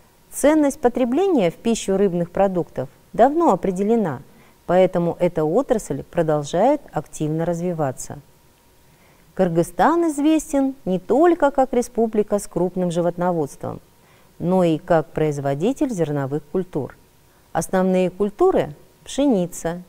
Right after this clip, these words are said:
ячмень и кукуруза. Специализация отрасли связана с климатическими условиями и типами почв сельскохозяйственных территорий.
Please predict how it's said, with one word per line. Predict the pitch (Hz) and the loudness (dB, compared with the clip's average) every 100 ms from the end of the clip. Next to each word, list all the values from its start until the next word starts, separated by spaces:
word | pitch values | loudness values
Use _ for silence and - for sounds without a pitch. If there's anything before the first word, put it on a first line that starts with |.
| - | -8
ячмень | 247 - - 185 214 302 - - | -6 -6 -4 -2 0 -2 -6 -6
и | 254 311 | -4 -2
кукуруза. | 240 214 190 156 139 131 - _ _ | -4 -2 0 0 -4 -8 -14 _ _
Специализация | - 220 262 254 247 247 226 240 226 | -2 4 6 6 8 8 8 6 6
отрасли | 277 381 233 196 165 | 6 4 4 2 0
связана | 165 220 311 320 269 | -2 4 4 4 0
с | 240 | 0
климатическими | 214 208 208 302 302 247 - 196 | 0 0 0 -2 -2 -4 -2 0
условиями | 180 175 - 277 339 320 294 277 | 0 -2 0 2 4 2 2 0
и | - 185 | -2 -6
типами | - 302 269 220 180 | -2 0 2 2 0
почв | - 240 302 - - - - | 0 0 0 -6 -20 -20 -2
сельскохозяйственных | 226 226 - - 180 185 233 - 233 214 | 0 0 -2 0 0 2 0 0 0 0
территорий. | - 202 196 165 139 127 | 0 0 0 -2 -4 -6